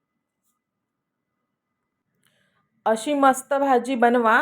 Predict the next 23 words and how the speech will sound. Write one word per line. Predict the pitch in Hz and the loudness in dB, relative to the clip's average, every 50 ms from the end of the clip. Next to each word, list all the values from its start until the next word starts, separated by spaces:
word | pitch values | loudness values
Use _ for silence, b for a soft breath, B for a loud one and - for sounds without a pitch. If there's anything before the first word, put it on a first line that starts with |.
| 320 - - | -2 -4 -6
आणि | - 226 220 226 233 | -6 -2 0 0 0
निवांत | 226 226 233 247 254 269 277 277 277 | 2 2 2 2 2 2 2 0 0
बसून | 285 254 247 247 247 - 254 247 247 - | 0 0 0 0 -2 -2 -4 -4 -4 0
खा. | 240 208 185 190 196 226 - - _ _ _ _ _ _ _ _ | 4 4 4 4 2 -2 -6 -14 _ _ _ _ _ _ _ _
जर | 208 190 214 254 269 285 - - | -8 -2 2 2 2 2 2 0
तुम्हाला | 285 247 240 233 226 220 233 233 247 233 - - | -2 0 4 4 6 6 6 4 4 0 -2 -4
ही | 254 269 285 | -2 -2 -2
व्हिडिओ | 262 269 254 240 226 233 233 240 | 0 -2 -2 -2 0 2 2 4
आवडली | 254 233 226 208 226 247 262 277 277 269 240 | 4 4 4 4 4 4 2 2 2 2 4
असेल | 214 220 - 240 226 220 226 247 240 b b b b b b _ - | 2 2 0 -2 -2 -2 -4 -6 -8 b b b b b b _ -2
तर | 254 262 277 - - | -2 0 -2 -2 -2
तुम्ही | 285 254 240 233 240 240 | -4 -2 0 0 0 0
चॅनलला | 240 - 254 226 226 233 254 269 262 254 262 | -2 -2 -2 0 0 0 -2 0 0 0 0
सबस्क्राईब | 254 - 254 220 226 - - - 240 240 247 269 262 - - | 0 0 -2 -2 -2 -4 -6 -2 0 2 2 2 0 -4 -2
करा, | 233 214 220 220 220 233 233 - - _ _ _ _ _ _ - | 0 2 2 2 2 0 -2 -6 -14 _ _ _ _ _ _ -2
लाईक | - 214 220 226 233 277 277 - - - | 2 4 4 4 4 0 -2 -6 -8 -4
आणि | - 240 240 247 269 | -2 0 0 0 -2
शेअर | - - 233 208 202 190 190 | -2 -2 0 0 0 0 -2
करा. | 185 - 170 156 151 170 185 - _ _ _ _ _ _ _ - | -2 -2 0 0 0 -2 -4 -8 _ _ _ _ _ _ _ -2
चला | 240 220 240 262 269 | 0 2 4 4 4
भेटूया | 285 294 277 277 277 277 277 277 269 269 269 | 2 0 -2 -2 -2 0 2 4 4 4 4
नवीन | 247 220 202 220 262 269 | 4 2 2 2 2 2
व्हिडिओमध्ये. | 269 269 277 269 277 277 269 269 262 269 254 269 277 277 269 277 | 2 0 0 2 2 2 2 2 2 2 2 2 2 2 2 0